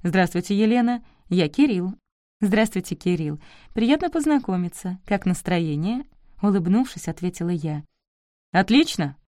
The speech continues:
В голосе молодого человека появилось воодушевление. "Я первый раз пришёл к психологу, но мне почему-то не страшно.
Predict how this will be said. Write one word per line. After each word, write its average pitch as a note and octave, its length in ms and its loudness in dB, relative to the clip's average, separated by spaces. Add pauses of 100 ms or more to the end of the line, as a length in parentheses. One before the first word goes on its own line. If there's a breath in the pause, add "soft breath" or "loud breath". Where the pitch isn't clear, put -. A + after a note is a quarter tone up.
(360)
В F#3+ 60 -2
голосе A3+ 400 0
молодого C4 420 2
человека G#3+ 540 -2
появилось F#3 500 -2
воодушевление. F3 920 -2 (560 soft breath)
"Я F#3 160 4
первый C4 320 8
раз G3+ 240 6
пришёл F#3 360 2
к - 40 -18
психологу, F3 720 0 (360 loud breath)
но F3+ 220 4
мне F3+ 220 4
почему-то F#3+ 360 4
не F3+ 120 4
страшно. E3+ 560 -2